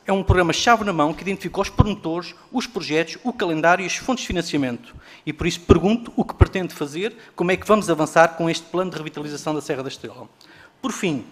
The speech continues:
falou-se aqui na banda larga, e aproveito também para partilhar isso. De facto, no anterior governo foi lançado um concurso público internacional, foi feito um mapeamento inicial das zonas brancas, esse concurso público internacional para a cobertura da rede de fibra óptica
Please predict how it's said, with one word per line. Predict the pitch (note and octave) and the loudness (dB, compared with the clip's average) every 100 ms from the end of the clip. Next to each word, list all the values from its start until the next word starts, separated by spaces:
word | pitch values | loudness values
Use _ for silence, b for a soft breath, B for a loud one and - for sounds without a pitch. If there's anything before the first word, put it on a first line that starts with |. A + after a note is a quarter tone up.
| - _ _ _ - | -20 _ _ _ -10
falou-se | - G#3 F#3+ F#3 | 0 2 2 0
aqui | - | -2
na | E3 | 0
banda | D#3 D3+ C#3 | 2 2 6
larga, | C#3 D#3+ F#3+ F#3+ B B | 6 6 0 -10 B B
e | D#3 | -4
aproveito | D3+ D3+ D3 C#3 | 0 2 2 2
também | D3 D3+ C3+ | 6 6 6
para | - C3 B2 | 4 2 2
partilhar | - F3 F3 D3 B2 | 4 4 4 0 0
isso. | C3+ - - B B B - | -4 -10 -20 B B B -16
De | |
facto, | - F#3 E3+ - | 6 8 8 4
no | E3 F3 | 2 4
anterior | E3+ F3+ D#3+ | 2 2 0
governo | C#3 D3+ D3+ C3 | 2 4 4 2
foi | C3 G3 | 0 0
lançado | E3 - D#3 F3 | 0 6 4 4
um | |
concurso | - D#3 - - | 0 -2 -2 -6
público | - G#3 E3 - | 0 2 2 -2
internacional, | D3 D3 C#3+ - C3+ C3+ - B - | -2 -2 -2 -2 0 0 -2 B -4
foi | - | -2
feito | G3+ F#3+ | -2 -2
um | F3+ | 0
mapeamento | A3 - F#3 E3+ | -2 -2 -4 -4
inicial | E3 D3+ D#3 | -4 -2 -2
das | D3 C#3+ | 0 -2
zonas | C#3+ B2+ | -2 -2
brancas, | B2+ C#3 - F#3+ - B | -2 -4 -6 -16 -18 B
esse | F#3 - | -4 -2
concurso | F#3 - - | -4 -4 -4
público | - D#3+ | -6 -6
internacional | D#3 E3 - D#3+ | -6 -6 0 0
para | D#3 E3 | 4 0
a | |
cobertura | E3+ E3 - F#3 D3 | 0 -4 -2 -2 -2
da | D3+ | -4
rede | D#3+ E3 | -4 -4
de | |
fibra | E3+ D3+ | -2 2
óptica | D3 C#3 - | 2 2 -8